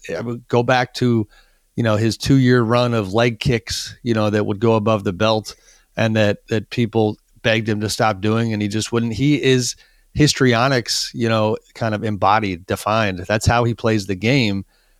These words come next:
Uh, you go back to that Sacramento game, Slater, that we were at, you know, where, and I wrote about this in my column, the whole thing where it led to a little bit of a, a, a conflict on the bench where Draymond was frustrated. But if you go back to the beginning of it,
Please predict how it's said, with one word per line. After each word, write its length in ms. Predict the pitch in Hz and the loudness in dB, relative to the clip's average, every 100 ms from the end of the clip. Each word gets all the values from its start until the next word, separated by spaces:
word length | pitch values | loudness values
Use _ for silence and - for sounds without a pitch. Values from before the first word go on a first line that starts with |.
| - | -4
Uh, 220 | 107 104 | 0 2
you 80 | 107 | 2
go 120 | 120 | 2
back 200 | 127 123 | 2 2
to 80 | 131 | 2
that 120 | 120 | 2
Sacramento 540 | 117 123 120 120 120 135 | 2 0 0 0 0 0
game, 240 | 113 104 | 0 -2
Slater, 320 | - 113 107 | -2 0 0
that 120 | 101 98 | 0 2
we 140 | 127 | 2
were 160 | 147 110 | 4 4
at, 300 | 101 101 - _ _ _ _ - | 4 0 -4 _ _ _ _ -4
you 60 | |
know, 120 | 113 | 0
where, 480 | 104 113 113 107 98 - | 2 4 4 2 0 -2
and 240 | 107 110 | -2 0
I 80 | 113 | 2
wrote 220 | 113 117 | 2 2
about 180 | 107 104 | 2 0
this 180 | 113 - | 0 -2
in 40 | |
my 80 | 104 | -2
column, 320 | 101 127 131 110 | 0 2 2 2
the 80 | |
whole 140 | 101 110 | 0 -2
thing 280 | - 113 110 | -2 -2 0
where 240 | 104 95 - _ _ | 0 -2 -4 _ _
it 140 | 117 | 0
led 260 | 104 139 143 | 2 2 2
to 140 | 135 123 | 2 4
a 40 | |
little 200 | 120 127 | 4 2
bit 200 | 113 117 | 4 2
of 100 | 107 | 2
a, 220 | 104 95 - _ _ | 0 -2 -6 _ _
a, 140 | 107 107 95 | -2 -2 -2
a 60 | |
conflict 460 | 107 120 113 117 104 | -2 -2 0 -2 -2
on 100 | 110 | -2
the 60 | 98 | 0
bench 420 | 113 113 - - _ _ _ _ | 0 0 -2 -8 _ _ _ _
where 100 | 107 | -2
Draymond 400 | 104 117 117 110 | 2 2 2 2
was 140 | 104 | 0
frustrated. 440 | - 160 - 120 110 | 2 2 2 0 0
But 100 | 107 | 0
if 120 | 110 | -2
you 80 | 120 | 0
go 120 | 127 | 0
back 180 | 123 123 | 2 0
to 80 | 113 | -2
the 80 | 107 | -2
beginning 460 | 110 107 175 170 | -2 0 2 4
of 140 | 123 | 4
it, 120 | 131 | 2